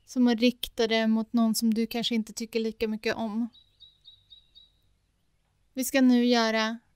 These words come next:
det sista, en övning där du ska fokusera på dig själv. Rikta dessa ord till dig själv.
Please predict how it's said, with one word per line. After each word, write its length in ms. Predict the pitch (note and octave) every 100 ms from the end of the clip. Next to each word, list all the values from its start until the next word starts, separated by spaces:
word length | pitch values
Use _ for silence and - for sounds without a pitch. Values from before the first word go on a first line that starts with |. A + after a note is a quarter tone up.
| -
det 100 | B3+
sista, 720 | - B3+ - - A3+ A3 A3+ _ _ _ _ _ _ _ _ _ _
en 180 | B3+ A#3+
övning 720 | B3+ A#3+ G#3+ A3 A3 A3+ A3 _ _ _ _ _ _ _ _ _ _ _ -
där 100 | C#4
du 80 | C4
ska 180 | - A#3
fokusera 640 | A3+ A#3+ - B3 A3+ A3+
på 120 | A#3
dig 140 | A3+
själv. 400 | A3 A3+ G3+ G#3+ G#3 _ _ _ _ _ _ _ _ _ _ _ _ _ _ _ _ _ _ _ _ _ _ _ _ _ _
Rikta 500 | - C4 - - A#3
dessa 460 | A3+ A#3+ - A3+ G#3+
ord 340 | A3 G#3+ G#3+ - _ _ _ _
till 300 | - B3 A#3
dig 140 | A3 G#3
själv. 500 | - A3 G#3+ A3